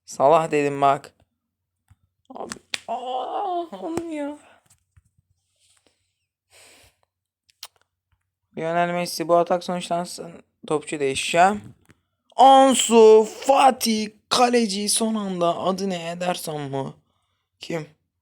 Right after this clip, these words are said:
Tipinden Ederson'a benzettim bir ara. Ay, biraz. Ben bir topçu değişeyim belki maç durur. Haaland gir.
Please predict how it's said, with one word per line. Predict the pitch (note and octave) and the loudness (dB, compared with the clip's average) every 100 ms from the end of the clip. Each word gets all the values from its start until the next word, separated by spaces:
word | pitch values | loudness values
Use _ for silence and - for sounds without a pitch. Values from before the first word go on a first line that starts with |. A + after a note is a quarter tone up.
| _ _ _ _ _ _ - | _ _ _ _ _ _ -20
Tipinden | - E3 E3 F3 - | -18 -14 -8 -8 -8
Ederson'a | D#3+ F3+ F3 F3+ F3 | -10 -8 -8 -10 -10
benzettim | D#3 C3 - - D3 | -10 -12 -14 -16 -14
bir | C3+ | -8
ara. | C3+ D#3 F#3 _ _ _ _ _ _ - | -6 -6 -8 _ _ _ _ _ _ -20
Ay, | C#3 | -20
biraz. | - - D3+ D#3+ - - _ _ _ _ _ _ _ - | -16 -14 -14 -14 -18 -20 _ _ _ _ _ _ _ -16
Ben | G#3+ G#3+ | -12 -12
bir | |
topçu | G#3+ G#3 G3 G3 | -8 -10 -10 -10
değişeyim | F3 D#3+ - E3 | -8 -8 -10 -8
belki | E3 E3 E3 E3+ D#3+ - F3+ | -8 -8 -12 -14 -14 -16 -14
maç | E3+ F3 F3 - - | -10 -10 -10 -16 -14
durur. | D#3 D3+ D#3+ - _ _ _ _ _ _ _ _ - - D3+ - - - - - - - - - - - - - _ _ - - _ _ _ _ _ | -6 -6 -6 -10 _ _ _ _ _ _ _ _ -20 -18 -18 -20 -20 -20 -18 -18 -18 -20 -20 -20 -20 -20 -20 -20 _ _ -20 -20 _ _ _ _ _
Haaland | C#3+ D3+ D3+ D#3+ - - | -6 -4 -6 -12 -20 -16
gir. | C3+ C#3+ D#3 | -10 -10 -10